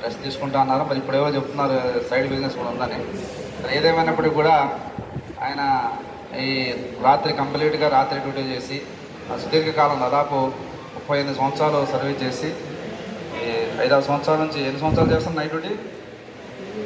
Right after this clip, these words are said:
కనీసం చూడండి, పది సంవత్సరాలుగా only రాత్రి డ్యూటీ,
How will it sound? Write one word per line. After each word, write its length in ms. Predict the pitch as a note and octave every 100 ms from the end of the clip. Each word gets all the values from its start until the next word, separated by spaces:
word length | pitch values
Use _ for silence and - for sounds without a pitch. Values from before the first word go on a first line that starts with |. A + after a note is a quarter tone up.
| G#3+ - - - -
కనీసం 360 | - F3+ - - - - - - - - - -
చూడండి, 320 | - C3 B2
పది 160 | - D#3+
సంవత్సరాలుగా 920 | D#3+ E3 F3+ E3+ F3 F3 D3 B2 - - C3+
only 340 | D#3+ F3 F3
రాత్రి 300 | D3 D3 D#3
డ్యూటీ, 240 | C#3+ B2+